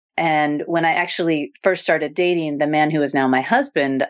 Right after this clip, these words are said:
I told him, "Look, I am not the white picket fence, two point five kids, soccer mom that pours the nacho cheese sauce in the snack bar. Like, it's just not gonna be me." And he courted me for a long time and was like, "Okay,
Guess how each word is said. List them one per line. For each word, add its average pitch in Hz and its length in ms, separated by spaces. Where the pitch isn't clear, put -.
I 151 120
told 208 320
him, 151 180
"Look, 151 240
I 151 80
am 160 240
not 151 400
the 147 560
white 151 240
picket 156 260
fence, 143 460
two 165 140
point 156 280
five 143 280
kids, 139 760
soccer 208 400
mom 143 500
that 160 220
pours 160 380
the 151 60
nacho 143 320
cheese 139 300
sauce 127 240
in 131 80
the 127 80
snack 143 320
bar. 113 160
Like, 123 180
it's 139 140
just - 160
not 135 220
gonna 131 160
be 127 160
me." 139 320
And 147 460
he 175 360
courted 226 300
me 175 100
for 160 120
a 156 60
long 151 200
time 151 260
and 160 80
was 156 120
like, 156 140
"Okay, 190 200